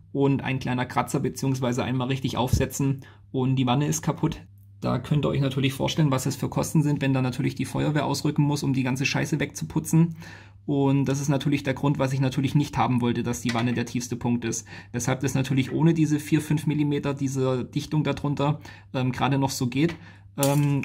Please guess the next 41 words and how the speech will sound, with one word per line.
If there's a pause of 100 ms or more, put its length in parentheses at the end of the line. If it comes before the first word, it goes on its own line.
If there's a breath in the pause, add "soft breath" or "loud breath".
und
deshalb
habe
ich
dann
auch
von
Anfang
an
diesen
Ölhobel
nicht
montiert.
A, (300 loud breath)
weil
ich
eben
diese
Tiefe
nicht
wollte (340 loud breath)
und
B,
weil
ich
eigentlich
auch
nicht
gedacht
habe,
dass
ich's
bräuchte,
weil
ich
damit
eigentlich
ganz
normal
fahren
wollte.